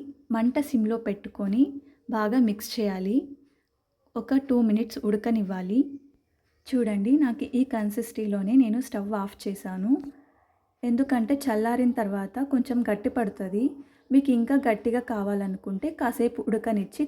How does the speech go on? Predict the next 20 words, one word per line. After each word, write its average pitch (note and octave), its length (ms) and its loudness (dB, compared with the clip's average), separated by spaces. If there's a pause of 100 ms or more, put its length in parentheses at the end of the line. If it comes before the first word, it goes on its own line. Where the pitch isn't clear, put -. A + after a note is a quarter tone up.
తర్వాత G#3+ 300 0 (100)
స్టవ్ G#3 320 -2
ఆఫ్ G3 120 -6 (100)
చేసుకోండి. G3 640 -4 (840)
అంతే A3+ 340 0
అండి. G3+ 260 0 (560)
ఇప్పుడు B3 240 0
ఇందులోకి A3+ 520 0
మనం G#3+ 200 0 (760)
finally A3+ 440 2
కొత్తిమీర A#3 380 2 (140)
యాడ్ G3+ 140 -2 (100)
చేయాలి. F#3+ 360 -2 (580)
కొత్తిమీర A#3+ 400 0 (120)
కూడా A#3 140 -2 (100)
యాడ్ G#3 200 -4
చేసిన G#3 260 -2 (120)
తర్వాత F#3+ 340 -6 (160)
కొంచెం C4 240 4 (460)
మిక్స్ - 200 -10